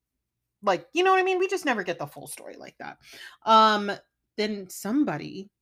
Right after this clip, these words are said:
unearthed some, I think it was Tumblr,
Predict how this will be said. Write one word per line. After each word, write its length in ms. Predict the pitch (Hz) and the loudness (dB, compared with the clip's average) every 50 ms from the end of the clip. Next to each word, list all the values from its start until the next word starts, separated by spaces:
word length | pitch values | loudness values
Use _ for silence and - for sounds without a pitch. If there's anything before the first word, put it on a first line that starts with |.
| _ _ _ _ - | _ _ _ _ -6
unearthed 540 | 190 180 180 - - 202 190 190 185 - - _ - | -6 -4 -4 -4 -4 -4 -4 -4 -6 -10 -20 _ -16
some, 640 | - - - - 208 185 175 165 170 165 165 165 165 165 - - _ _ _ _ _ _ - | -16 -16 -8 -4 -2 -2 -2 -2 -4 -6 -6 -6 -8 -8 -10 -14 _ _ _ _ _ _ -20
I 60 | 180 | -16
think 180 | - - 208 226 | -12 -12 -10 -10
it 100 | 226 202 | -10 -8
was 220 | 190 170 - - | -8 -10 -10 -10
Tumblr, 640 | - - - 190 175 180 196 247 269 285 302 330 339 | -14 -10 -8 -6 -4 -4 -2 0 2 2 2 2 0